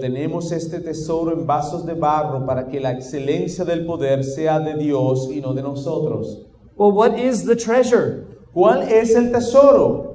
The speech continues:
Speaker 2: It is the gospel. It is the new covenant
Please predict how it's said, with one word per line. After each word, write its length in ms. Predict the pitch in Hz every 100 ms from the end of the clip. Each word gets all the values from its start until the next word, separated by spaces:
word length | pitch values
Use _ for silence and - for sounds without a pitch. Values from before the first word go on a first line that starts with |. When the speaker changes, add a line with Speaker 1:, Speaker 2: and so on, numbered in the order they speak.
| -
Speaker 2:
It 100 | 202
is 160 | 226 226
the 100 | 240
gospel. 680 | 220 233 - - - 190
It 100 | 185
is 140 | 202 196
the 100 | 220
new 300 | 220 262 262 -
covenant 500 | 233 233 233 233